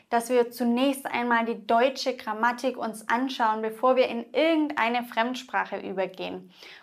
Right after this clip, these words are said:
Und ich werde meiner super guten Deutschlehrerin auf ewig dankbar sein, weil ohne sie würde ich bestimmt nicht hier stehen und das Spanisch so vermitteln, wie ich es jetzt vermitteln kann.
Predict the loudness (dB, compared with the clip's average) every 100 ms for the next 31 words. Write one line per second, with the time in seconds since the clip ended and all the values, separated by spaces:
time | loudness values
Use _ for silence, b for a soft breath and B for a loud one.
0 | -2 -2 0 4 4 4 4 4 4 4
1 | 2 2 2 0 B B -4 4 6 6
2 | 4 2 2 -2 -2 -2 0 4 4 2
3 | 0 4 4 4 2 0 -2 -4 -2 0
4 | 0 -2 -2 -2 -2 -4 0 0 0 0
5 | -2 0 0 -2 -4 -4 -2 -4 -6 -8
6 | -8 0 2 2 0 -2 -4 -4 2 2
7 | 0 -2 0 0 -2 B B B -2 -2
8 | -4 0 2 2 0 -6 -4 -2 0 -2
9 | -2 -4 -4 -6 B B _ -4 -4 -4
10 | -6 -4 -6 -6 -6 -10 -10 -8 -8